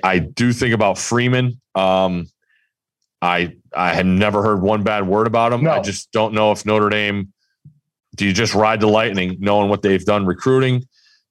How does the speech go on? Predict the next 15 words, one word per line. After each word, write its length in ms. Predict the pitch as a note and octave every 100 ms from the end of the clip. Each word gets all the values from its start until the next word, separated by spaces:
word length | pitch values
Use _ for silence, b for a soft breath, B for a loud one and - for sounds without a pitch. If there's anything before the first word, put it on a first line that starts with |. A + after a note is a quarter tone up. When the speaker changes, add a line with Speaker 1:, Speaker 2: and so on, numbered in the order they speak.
| -
Speaker 1:
uh, 240 | F2+ F2
keeping 300 | E2+ G#2+ G2
that 160 | G2 F2
staff 440 | - G#2 G2 - - -
intact? 640 | F2+ - A2 A2+ A2 - -
Um, 520 | F#2 F2 F2 E2+ D#2+ - _ -
I, 320 | F2+ - F#2
I 60 | F#2+
think 220 | A2 F2
really 400 | F#2 G2+ A2 G#2
highly 340 | G#2+ A2 A#2
of 80 | G2+
Tommy 300 | - G2+ G2
Rees. 420 | G2 A2+ B2 - - B B B
Uh, 60 | -